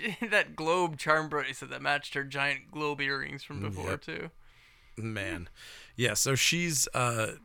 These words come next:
Speaker 1: He casts an age spell
Speaker 2: Yeah.
Speaker 1: to make her grow twenty years in one day.
Speaker 2: Yes.
Speaker 1: Now, apparently, uh, when she wakes up and she's twenty years older, she doesn't really look that twenty years older. And I read,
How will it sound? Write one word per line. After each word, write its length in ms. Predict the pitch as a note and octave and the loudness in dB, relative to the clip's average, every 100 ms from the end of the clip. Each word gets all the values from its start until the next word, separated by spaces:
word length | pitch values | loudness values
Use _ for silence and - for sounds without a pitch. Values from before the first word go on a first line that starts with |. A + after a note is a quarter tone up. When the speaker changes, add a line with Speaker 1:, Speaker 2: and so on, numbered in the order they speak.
| - _ - - _ _ - - _ - | -20 _ -20 -20 _ _ -20 -20 _ -20
Speaker 1:
He 180 | - G3+ | -8 -6
casts 320 | - G3 F#3 | 2 2 4
an 80 | D3+ | 2
age 400 | E3+ G#3 E3+ - | 4 2 0 -4
spell 280 | - B2 G2+ | -8 -6 -6
Speaker 2:
Yeah. 100 | D#2 - - - | -8 -12 -20 -4
Speaker 1:
to 120 | D3+ | -2
make 240 | C#3+ D3 C#3+ | 4 4 4
her 140 | C#3+ | -2
grow 320 | C#3 D3+ D#3 | -2 2 2
twenty 340 | C#3 - D3+ D#3 | 0 -4 -4 -2
years 360 | C#3+ C#3+ C#3 | 0 0 -2
in 160 | B2 A#2 | -8 -12
one 260 | A#2+ B2 A2+ | -10 -10 -10
day. 360 | A#2 A2 - - _ - - _ | -12 -12 -20 -20 _ -20 -20 _
Speaker 2:
Yes. 680 | - B2 B2 F2+ - - - - _ _ - | -10 -4 -4 -4 -4 -6 -6 -12 _ _ -6
Speaker 1:
Now, 280 | D#3 D3+ C3+ | 4 4 4
apparently, 580 | - A3 C#4 G3 D3 | 4 4 4 2 0
uh, 380 | C3 C3+ B2+ B2+ | 2 4 2 0
when 140 | C3+ D3 | -2 -4
she 180 | D3 | -2
wakes 340 | C3+ F3 D#3+ - | -2 -2 -2 2
up 220 | A3 - | 2 2
and 100 | C3 | -4
she's 180 | - B2+ | -8 -8
twenty 280 | - F#3+ F3+ | -4 -2 -2
years 220 | D#3+ C#3+ | -2 -2
older, 340 | E3+ F#3+ C#3 | -2 -2 -4
she 240 | C3 - C#3 C3+ | -4 -6 -8 -2
doesn't 340 | G3+ A3+ - | -2 -2 -6
really 360 | C#3+ E3 D3+ B2+ | -6 -2 -2 -2
look 320 | B2+ C3+ - | -4 -8 -2
that 240 | A#2 A#2 | -2 -2
twenty 280 | - - B2+ | -4 -8 -6
years 280 | A#2+ A#2 A#2 | -6 -6 -8
older. 320 | A#2 B2 A2+ - - - - | -10 -8 -8 -10 -20 -18 -12
And 160 | - C#3+ | -4 2
I 80 | C3+ | 2
read, 440 | C3+ F#3 G3+ D#3+ | 4 4 4 0